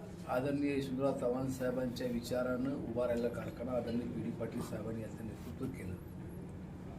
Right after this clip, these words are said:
आणि जे सन्मान्य सभासदांच्या अपुऱ्या रकमा आहेत ते थोडं समजून घेतलं पाहिजे की शेअरची रक्कम दहा हजार रुपये होती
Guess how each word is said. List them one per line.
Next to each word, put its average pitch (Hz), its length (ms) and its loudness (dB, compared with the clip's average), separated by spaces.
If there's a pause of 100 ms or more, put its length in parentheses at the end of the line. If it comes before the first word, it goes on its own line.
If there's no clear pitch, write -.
(500)
आणि 190 340 12 (640)
जे 190 240 12
सन्मान्य 156 600 10
सभासदांच्या 139 1000 8
अपुऱ्या 147 340 8
रकमा 135 320 8
आहेत - 200 0
ते 98 60 -2 (100)
थोडं 175 180 6
समजून 202 360 12
घेतलं 170 320 12
पाहिजे 123 320 6 (800)
की 202 80 6
शेअरची 202 520 12
रक्कम 185 380 8
दहा 160 180 12
हजार 180 220 12
रुपये 165 240 8
होती 117 340 2